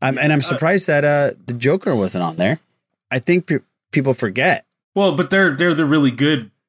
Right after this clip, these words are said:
Speaker 2: really good ones, right?
Speaker 1: Yeah.
Speaker 2: That's what they'd be considered, 'cause Shazam is actually a really good one.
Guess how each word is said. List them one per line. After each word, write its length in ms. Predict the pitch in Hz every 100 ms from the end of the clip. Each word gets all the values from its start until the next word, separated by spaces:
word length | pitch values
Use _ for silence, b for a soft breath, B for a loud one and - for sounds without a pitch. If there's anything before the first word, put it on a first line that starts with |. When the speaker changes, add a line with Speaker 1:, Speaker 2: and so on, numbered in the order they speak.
| _
Speaker 2:
really 260 | 127 156 143
good 420 | - 135 151 101
ones, 340 | 92 - _ _ _ _ 120
right? 220 | 123 160
Speaker 1:
Yeah. 40 |
Speaker 2:
That's 180 | 143 139
what 100 | 135
they'd 180 | 147 127
be 100 | 135
considered, 460 | 131 117 156 123
'cause 180 | 139 123
Shazam 320 | 131 131 175
is 100 | 127
actually 280 | 113 110 -
a 40 | 107
really 200 | 107 101
good 200 | 117
one. 80 | 107